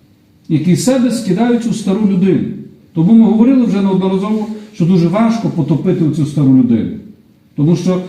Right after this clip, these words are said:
стара людина, вона поводиться як язичники. Бо що шукають язичники? Мудрості, їди, забезпечення. Да? Ось.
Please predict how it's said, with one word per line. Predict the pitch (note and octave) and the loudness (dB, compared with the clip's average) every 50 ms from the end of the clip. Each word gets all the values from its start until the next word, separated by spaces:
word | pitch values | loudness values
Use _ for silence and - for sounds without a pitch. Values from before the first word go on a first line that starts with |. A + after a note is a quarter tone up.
| - - - | -14 -20 -20
стара | - - - G3 F#3 G3+ A#3 C4 C4 B3 | -12 -6 -2 0 2 2 2 2 2 2
людина, | A#3+ F3+ E3 F3+ E3+ D3 D3 F3 A3 C#4 - - - - - - - - _ _ _ _ | 2 2 2 2 2 2 2 2 2 0 -2 -4 -8 -12 -16 -20 -20 -20 _ _ _ _
вона | - D#3+ F3 G3+ B3 C#4+ | -4 0 2 2 2 2
поводиться | B3 - A#3 A3 A3+ A#3 A3+ B3 A#3 - A3+ A#3+ | 2 2 2 2 4 2 2 2 2 2 2 4
як | A#3 A#3+ A#3+ A3+ A#3+ | 4 4 4 4 4
язичники. | C4 C4 A#3 C4+ D#4+ D#4+ - - - D#3 B2+ A2+ - - - - - - - - _ _ _ _ _ - | 2 4 4 2 2 0 0 -2 -2 -2 -2 -2 -4 -8 -12 -14 -16 -20 -20 -20 _ _ _ _ _ -12
Бо | - B2+ - - - - - | -12 -12 -12 -14 -20 -20 -20
що | - - - A#3+ C4 A#3 - - | -8 -4 -2 0 0 -2 -4 -6
шукають | - - D#3+ C3+ D3+ D3 D3 C3 B2+ | -4 -4 -4 -2 -2 -2 -2 0 0
язичники? | C#3 B2 G#2+ B2 A2+ A2 - - G2+ - - - - - - | 0 0 0 0 -2 -2 -4 -8 -10 -10 -12 -14 -12 -6 -2
Мудрості, | C#3+ D#3+ G#3 G#3+ G#3 A3+ A3 - - - - G3+ G3+ G3+ - - - - - - _ - | 0 0 2 2 0 0 -2 -2 -4 -6 -8 -8 -8 -8 -10 -14 -16 -18 -20 -20 _ -6
їди, | A#2+ A2 B2+ A2+ A2 E3+ F#3+ G#3+ A3 G#3+ A3 G#3+ - - - - - _ - | -2 0 0 0 2 0 0 0 0 -2 -4 -4 -8 -10 -14 -18 -20 _ -6
забезпечення. | A#2 B2+ C#3 - C3 - - - - G3+ A3 A3 A3+ A3 G3+ G3 F#3+ F#3+ F#3 F3+ F3+ F#3+ - - - - - _ _ _ _ _ _ _ _ _ _ _ _ _ _ _ _ _ _ | -4 -2 -2 -2 -2 -4 -6 -4 -2 0 0 0 0 -2 -4 -4 -4 -4 -4 -4 -6 -8 -10 -14 -20 -20 -20 _ _ _ _ _ _ _ _ _ _ _ _ _ _ _ _ _ _
Да? | - C3+ D3+ - - C#3 - - - - _ _ _ _ _ _ _ _ _ _ _ _ _ | -8 -6 -6 -6 -8 -12 -14 -18 -20 -20 _ _ _ _ _ _ _ _ _ _ _ _ _
Ось. | - C#3+ C3+ B2 A#2+ A#2 - - - | 0 0 2 2 0 -2 -6 -10 -14